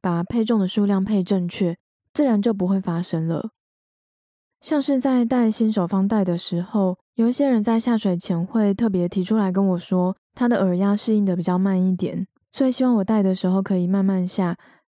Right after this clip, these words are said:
等他调整好耳压。但是实际的状况其实通常是因为配重配得太重了，所以当他从水面下潜的时候，把气卸掉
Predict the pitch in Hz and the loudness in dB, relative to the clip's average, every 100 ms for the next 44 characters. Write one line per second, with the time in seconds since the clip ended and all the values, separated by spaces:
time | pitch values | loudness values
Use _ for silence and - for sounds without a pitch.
0 | - 214 226 233 233 190 190 190 202 180 | -4 0 2 0 2 0 0 0 0 -2
1 | 180 175 170 175 175 175 - _ _ _ | 0 -2 0 -2 -2 -4 -8 _ _ _
2 | _ _ 294 285 294 - 196 240 214 190 | _ _ -4 -2 -2 -2 0 2 0 0
3 | 208 190 208 190 - 185 185 185 214 214 | 0 0 0 0 -2 -4 -2 -2 0 0
4 | 202 175 175 220 202 - - - - 233 | 0 -2 -2 0 -2 -2 -14 -16 -4 0
5 | 240 240 233 247 240 226 233 185 214 196 | 2 0 0 0 0 0 0 -2 0 -2
6 | 190 190 165 - - _ - 277 262 247 | 0 -2 -2 -6 -12 _ -4 0 2 2
7 | 247 262 240 233 196 190 190 220 233 208 | 0 2 0 2 0 2 0 2 0 0
8 | 185 170 175 - 175 196 190 185 - - | 0 -2 -2 -2 -2 0 0 -2 -6 -10
9 | - 180 - 233 247 208 214 190 175 | -4 -2 0 0 0 0 0 0 -2